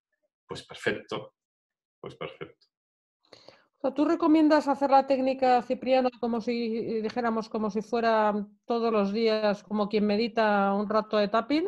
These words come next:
Speaker 2: o simplemente ocasionalmente cuando hay circunstancias que lo requieren?
Speaker 1: Claro, hay, hay, hay personas para todo tipo. O sea, hay gente que lo lleva en el bolsillo y ya cuando el agua llega hasta aquí, se pone a hacer tapping. Y es una fórmula, está muy bien.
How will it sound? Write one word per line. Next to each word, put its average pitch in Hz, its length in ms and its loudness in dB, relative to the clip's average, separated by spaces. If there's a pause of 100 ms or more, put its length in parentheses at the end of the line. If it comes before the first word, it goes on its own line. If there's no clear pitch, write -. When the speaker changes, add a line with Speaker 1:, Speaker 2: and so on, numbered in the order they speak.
Speaker 2:
o 214 140 0
simplemente 214 840 -2 (360)
ocasionalmente 220 920 0
cuando 202 280 2
hay 202 340 2
circunstancias 196 720 -2
que 202 100 -4
lo 190 100 2
requieren? 156 560 -2 (320)
Speaker 1:
Claro, - 360 2
hay, 139 380 4
hay, 143 540 2 (260)
hay 143 420 4
personas 135 440 2
para 104 240 4
todo 95 260 2
tipo. 85 280 -8
O 80 60 -12
sea, 92 200 0
hay 104 140 2
gente 120 280 0
que 107 60 0
lo 92 100 0
lleva 101 180 4
en 110 100 2
el 104 40 -2
bolsillo 131 420 2
y 120 80 2
ya 113 160 4
cuando 104 280 0
el 101 80 4
agua 113 240 6
llega 113 220 4
hasta - 180 0
aquí, 127 360 0 (800)
se - 180 -10
pone 101 180 -2
a - 40 -2
hacer - 180 -10
tapping. - 460 -12
Y 95 100 -4
es - 140 -6
una 69 160 -10
fórmula, 82 400 -6
está - 220 -8
muy 76 140 -10
bien. 76 260 -12